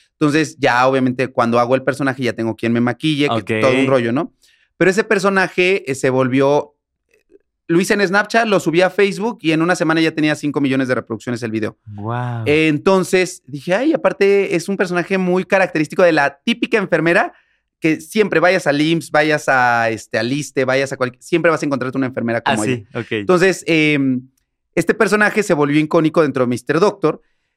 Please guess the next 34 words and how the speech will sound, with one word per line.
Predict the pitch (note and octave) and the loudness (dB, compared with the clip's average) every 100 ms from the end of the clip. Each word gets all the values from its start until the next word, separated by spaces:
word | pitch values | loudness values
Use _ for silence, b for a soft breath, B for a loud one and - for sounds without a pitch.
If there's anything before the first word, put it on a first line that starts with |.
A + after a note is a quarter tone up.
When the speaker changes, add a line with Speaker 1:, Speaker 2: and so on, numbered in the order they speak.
| _ | _
Speaker 1:
eh, | - F#3 F#3 F#3 _ _ _ _ _ _ _ | -2 0 2 0 _ _ _ _ _ _ _
y | - A3+ | -4 2
la | B3 | 4
verdad | C4 | 2
es | |
que | D4 | 2
nunca | C4 A3 | 0 2
me | A3+ E3 | 2 2
dio | D3 D3+ D3+ | 2 2 0
pena. | - A#3+ D3 | -2 0 0
Yo | C3+ | 0
desde | E3 F3+ F3 | 2 2 0
niño, | F#3+ F#3 D#3 D#3 E3+ | 0 2 2 2 0
Speaker 2:
Ujú. | A#2+ | 0
Speaker 1:
este, | C#3 B2+ - - A2 | 0 -2 -2 -6 -6
pues, | - - | -6 -10
actuaba | A2 A2 - B2+ | -10 -8 -4 0
en | C3 | 0
las | B2 | 0
obras | B2+ B2 | -2 -2
de | B2 | -2
teatro, | C3+ C#3 D3 D3 C#3+ C#3 | 0 2 4 2 0 -2
cuando | C3+ B2 | 0 -2
eran | B2+ B2+ | -2 -2
los | A#2+ | -4
festivales | A#2 - A#2+ A#2+ A#2 A#2 | -10 -6 -2 -2 -2 -6
ahí | A#2 | -4
en | A#2+ | -4
la | |
iglesia, | A#2+ B2 B2+ B2 A#2 | -4 -4 -4 -4 -8
que, | - - _ F2 - | -8 -14 _ -20 -20
eh, | B2+ - | -20 -14
yo, | A#2 A#2 A2+ A#2 | -6 -4 -4 -6
eh, | A#2 | -8